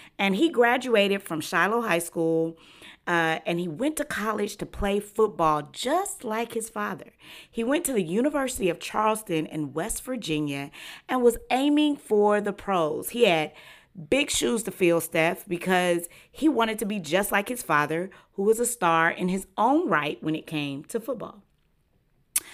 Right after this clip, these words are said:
However, Christopher's time at West Virginia was short-lived because he left early after only one year, allegedly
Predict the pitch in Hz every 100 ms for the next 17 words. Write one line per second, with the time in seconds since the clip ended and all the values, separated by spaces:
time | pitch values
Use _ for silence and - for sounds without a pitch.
0 | - - 233 277 190 156 147 - _ _
1 | _ _ - 302 311 - 262 254 202 196
2 | 190 185 185 - 160 151 151 143 - 143
3 | 143 214 349 339 165 - - _ _ _
4 | - 175 - 170 151 180 208 - - _
5 | _ _ - - - 190 214 208 247 233
6 | 254 359 349 - - 247 226 185 156 165
7 | - 175 - - 180 226 277 247 254 254
8 | 170 160 156 156 - 180 185 196 233 262
9 | 196 185 185 151 147 147 247